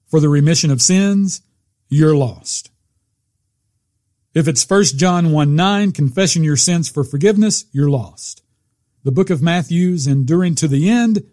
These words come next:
you're lost. Paul did not write Ephesians two eight and nine just to take up space. "I keep the commandments."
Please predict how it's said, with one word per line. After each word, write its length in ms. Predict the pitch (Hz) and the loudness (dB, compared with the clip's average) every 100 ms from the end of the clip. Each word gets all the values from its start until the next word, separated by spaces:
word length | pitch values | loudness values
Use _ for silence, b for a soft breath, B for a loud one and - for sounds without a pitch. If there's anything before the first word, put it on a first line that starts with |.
| _ | _
you're 200 | 151 160 | 0 2
lost. 480 | 131 - - - - _ _ _ _ _ _ _ _ _ _ _ _ _ _ _ _ _ - | 0 -6 -12 -12 -14 _ _ _ _ _ _ _ _ _ _ _ _ _ _ _ _ _ -6
Paul 300 | 175 202 208 | 0 2 2
did 220 | 156 135 | 0 0
not 260 | 190 240 | 0 -2
write 300 | 190 180 170 | 0 0 0
Ephesians 580 | 160 127 185 208 165 147 | 0 0 2 2 2 -2
two 220 | - 196 | 0 2
eight 200 | 185 180 - | 2 0 -2
and 240 | 151 147 | -2 0
nine 480 | 151 185 131 131 151 - | 0 -2 -2 -2 -4 -8
just 280 | 123 196 - | -4 -2 -2
to 60 | 156 | -6
take 260 | 156 135 | -6 -4
up 120 | 135 123 | -4 -6
space. 600 | - 226 120 - - - _ _ _ _ _ _ _ _ _ _ - | -6 -6 -8 -16 -20 -20 _ _ _ _ _ _ _ _ _ _ -8
"I 160 | 143 156 | -4 -2
keep 380 | - 202 202 | 2 0 2
the 100 | - | -2
commandments." 920 | 208 202 214 247 233 131 - - - | -2 0 0 0 0 -2 -6 -16 -16